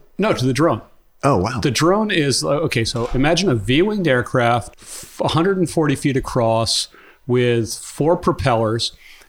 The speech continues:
Speaker 1: It is, the mechanism is to get a helium balloon and raise it to sixty thousand feet. So it's above commercial aircraft. And then it's solar panels warm it,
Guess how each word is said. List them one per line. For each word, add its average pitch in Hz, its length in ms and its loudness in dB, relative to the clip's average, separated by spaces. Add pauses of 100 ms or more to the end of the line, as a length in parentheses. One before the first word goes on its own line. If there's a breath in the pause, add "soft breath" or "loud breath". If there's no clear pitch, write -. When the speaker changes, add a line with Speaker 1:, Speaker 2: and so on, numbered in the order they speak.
(160 soft breath)
Speaker 1:
It 143 320 -2
is, 131 400 0
the 139 80 -2
mechanism 151 600 2
is 131 280 0
to 120 340 0
get 135 200 0
a 135 40 0
helium 185 460 2
balloon 135 280 2
and 120 180 2
raise 131 260 2
it 139 120 -4
to 123 60 -2
sixty - 420 -2
thousand 127 640 0
feet. - 420 -4
So 127 180 0
it's - 100 -4
above 139 340 0
commercial 135 480 0
aircraft. - 680 -4 (500 loud breath)
And 147 260 2
then 151 400 2
it's - 420 -2 (460)
solar 202 460 0
panels 127 640 0 (460)
warm 151 400 2
it, 170 160 0